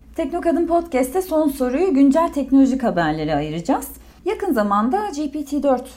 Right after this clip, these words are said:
tanıtıldı. Barış Özcan G P T dört diye ifade ettiği için böyle ifade ediyorum. Umarım kimse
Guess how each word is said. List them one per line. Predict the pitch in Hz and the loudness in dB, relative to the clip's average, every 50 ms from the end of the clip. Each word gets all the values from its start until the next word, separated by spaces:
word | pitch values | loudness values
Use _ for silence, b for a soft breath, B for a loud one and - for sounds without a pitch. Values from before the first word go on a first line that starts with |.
| - - - | -20 -16 -8
tanıtıldı. | - 175 156 147 147 - 160 156 151 165 185 233 311 349 349 - - | -6 -4 -2 -4 -4 -4 -6 -6 -6 -4 -2 0 0 0 -2 -4 0
Barış | 220 262 262 269 262 - - - | 2 2 2 2 0 -4 -4 -2
Özcan | 240 240 208 190 220 220 254 254 | -2 0 0 0 2 4 4 4
G | 254 214 220 214 214 | 4 4 0 2 2
P | 220 220 220 | -2 -2 0
T | - 226 190 180 | -2 -2 0 2
dört | 220 220 214 220 - | 0 0 0 -2 -4
diye | 202 190 185 | -2 -2 -2
ifade | 196 - - 196 196 196 208 202 | -4 -4 -2 -2 -2 0 0 -2
ettiği | 196 202 - 214 196 | -2 -2 -4 -4 -4
için | 190 - 294 269 220 190 | -4 0 2 2 4 4
böyle | 202 202 196 180 165 | 4 2 2 0 -2
ifade | 170 - - 175 165 160 156 151 160 165 | -4 -6 -6 -4 -4 -4 -4 -6 -6 -6
ediyorum. | 160 165 180 196 233 277 294 269 - | -6 -4 -4 -2 0 0 0 -2 0
Umarım | 196 208 202 190 196 202 | -2 -2 0 0 -2 -2
kimse | 208 - 220 185 180 - - 254 294 285 | -4 -2 -6 -6 -6 -4 -4 -4 -4 -4